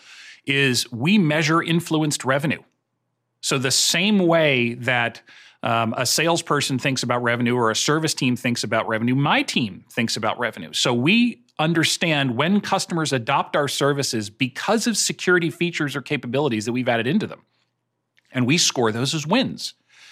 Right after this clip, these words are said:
because it's something that we've encouraged, that we've helped build, and that we make sure our customers can take advantage of.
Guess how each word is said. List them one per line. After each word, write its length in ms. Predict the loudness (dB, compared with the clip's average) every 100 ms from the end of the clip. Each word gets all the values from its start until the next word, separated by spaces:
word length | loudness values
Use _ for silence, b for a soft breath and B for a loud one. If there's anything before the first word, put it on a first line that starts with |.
| B B
because 260 | -2 0
it's 100 | 0
something 280 | -2 0 0
that 80 | 0
we've 160 | 0 0
encouraged, 680 | -2 0 2 2 0 -6
that 60 | -4
we've 200 | -2 -2
helped 260 | -2 -4 -4
build, 360 | -4 -4 -6 -10 B B B
and 120 | B 0
that 40 |
we 120 | 0
make 180 | 0 0
sure 240 | 2 2
our 80 | 2
customers 420 | 2 -2 -2 -6
can 140 | -4 -6
take 200 | -6 -6
advantage 380 | -4 -2 -2 -4
of. 200 | -10